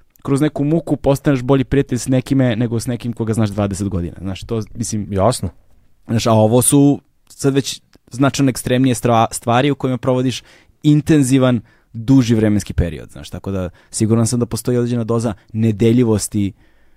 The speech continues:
Speaker 1: a, onoga što ste doživjeli i kao, znaš, da je to negde priroda vašeg odnosa, znaš, u tom, u tom slučaju, da kao, znaš, evocirate na neki način nešto što ne sme se zaboravi, time što ste z-,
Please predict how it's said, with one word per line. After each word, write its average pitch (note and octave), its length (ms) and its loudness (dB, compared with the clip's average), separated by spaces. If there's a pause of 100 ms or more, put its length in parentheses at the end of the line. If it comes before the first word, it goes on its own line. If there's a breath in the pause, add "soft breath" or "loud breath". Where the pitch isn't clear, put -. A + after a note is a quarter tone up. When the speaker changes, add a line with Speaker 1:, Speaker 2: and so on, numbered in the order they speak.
(380)
Speaker 1:
a, F#2+ 340 -2 (420)
onoga A2 340 0
što G#2+ 120 -4
ste - 140 -6
doživjeli A2+ 580 2 (800)
i A2 60 -6
kao, G#2+ 380 2 (540)
znaš, A2 320 -4 (1000)
da A#2 180 2
je A2 80 4
to C3 160 0
negde A#2 200 2
priroda A2+ 420 2 (240)
vašeg G#2+ 340 -2
odnosa, G2 440 0
znaš, E2+ 200 -8
u F#2+ 80 -12
tom, F#2+ 240 -4
u A#2 120 -4
tom G#2+ 200 2
slučaju, E2+ 280 -10
da E2 120 -10
kao, E2+ 280 -8 (580)
znaš, A2+ 320 -2 (220)
evocirate A#2+ 720 2
na B2 100 0
neki A#2 300 -2
način G#2+ 340 -2
nešto G2+ 200 -2
što - 120 -10
ne F#2+ 100 -4
sme F2 160 -8
se F2+ 120 -8
zaboravi, D#2 480 -10
time G2+ 300 -2
što F#2+ 240 -8
ste - 220 -12
z-, F2 140 -12